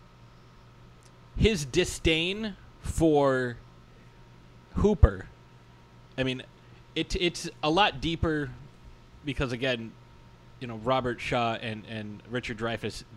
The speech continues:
did not care for one another. You know, and it's funny because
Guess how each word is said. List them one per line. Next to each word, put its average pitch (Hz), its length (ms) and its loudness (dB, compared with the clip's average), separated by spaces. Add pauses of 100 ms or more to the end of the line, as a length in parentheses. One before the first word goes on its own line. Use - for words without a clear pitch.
(100)
did 127 180 -4
not 113 200 -2
care 120 220 -2
for 127 100 -2
one 123 160 -2
another. 127 360 -2 (1500)
You 123 100 -8
know, 117 160 -6
and 113 300 -8 (1400)
it's 160 160 -4
funny 160 240 4
because 143 480 2